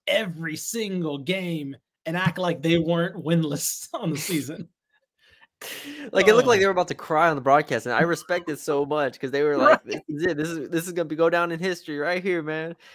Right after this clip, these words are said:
Speaker 2: And then they stormed the court <laughs> afterwards.
Speaker 1: I was about to say, they actually had, like, a decent crowd for a winless team. <laughs> That was the craziest part.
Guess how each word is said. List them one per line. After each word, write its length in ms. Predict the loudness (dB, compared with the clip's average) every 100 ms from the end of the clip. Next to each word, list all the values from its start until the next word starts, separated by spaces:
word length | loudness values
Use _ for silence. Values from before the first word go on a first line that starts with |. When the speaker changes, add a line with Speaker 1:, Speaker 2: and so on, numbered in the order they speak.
| -6
Speaker 2:
And 220 | 2 2
then 160 | 4 4
they 80 | 2
stormed 380 | 2 2 2 0
the 40 |
court 400 | -2 2 4 4
<laughs> 20 | 2
afterwards. 760 | 0 2 8 10 8 -2 -4 -10 4
Speaker 1:
I 40 | 6
was 80 | 8
about 200 | 6 6
to 20 |
say, 160 | 2 -4
they 220 | -6 -6
actually 280 | -6 -2 -4
had, 120 | -2 -2
like, 100 | 0
a 40 | 2
decent 500 | 2 2 0 -6 0
crowd 460 | 0 2 2 0
for 160 | 4 4
a 80 | 4
winless 460 | 4 2 2 -2 -2
team. 360 | 0 2 0 -2
<laughs> 40 | -20 _
That 160 | -4 -2
was 120 | -2
the 80 | -4
craziest 640 | -4 -4 -6 -8 -14 -10
part. 280 | -8 -8